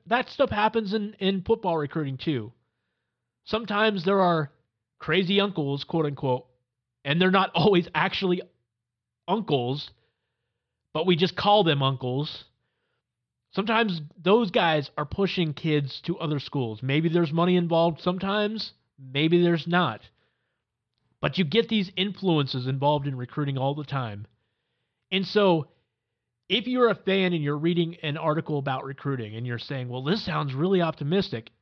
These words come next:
and you can't piece together why the comments don't match the actions,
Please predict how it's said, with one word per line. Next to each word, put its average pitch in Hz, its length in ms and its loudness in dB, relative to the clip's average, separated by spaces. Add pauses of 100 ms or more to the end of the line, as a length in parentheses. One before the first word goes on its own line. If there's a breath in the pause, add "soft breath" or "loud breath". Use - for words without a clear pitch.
and 151 100 -6
you 147 120 -2
can't 196 300 -4 (160)
piece 202 280 -6
together 143 640 -2 (1120)
why 170 400 4
the 160 100 0
comments 175 600 0
don't 160 260 -2
match 151 340 -2
the 131 140 -2
actions, 196 720 -2